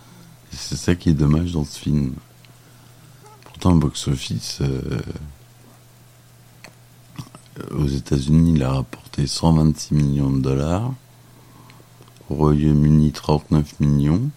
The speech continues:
En France, il a fait un million huit cent trente-sept mille entrées. En Allemagne,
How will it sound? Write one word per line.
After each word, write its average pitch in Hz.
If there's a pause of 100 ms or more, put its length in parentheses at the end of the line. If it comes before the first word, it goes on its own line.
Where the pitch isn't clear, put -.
(180)
En 147
France, -
il 71
a 65
fait 71
un 73
million 78
huit 73
cent 73
trente-sept 69
mille 67
entrées. 82 (1700)
En 76
Allemagne, 76